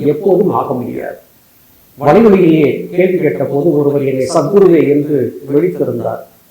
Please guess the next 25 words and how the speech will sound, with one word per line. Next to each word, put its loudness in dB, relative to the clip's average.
எனக்கு -4
தூக்கி -2
வாரி 2
போட்டது. -10
இது -6
மிகப்பெரிய 0
பாவகரமான 0
ஒரு 0
வார்த்தை, -6
அதை -10
பயன்படுத்தக்கூடாது. -10
நான் 2
உங்களில் 4
ஒருவன், -2
மிக -4
மிக 2
எளிமையானவன், -2
சாமானியன். -4
வலைவலியிலே 4
பேசுகிறேன் 4
என்பதற்காக 0
மட்டுமே 2
நான் 6
ஒன்று 6
மிகச்சிறந்த 4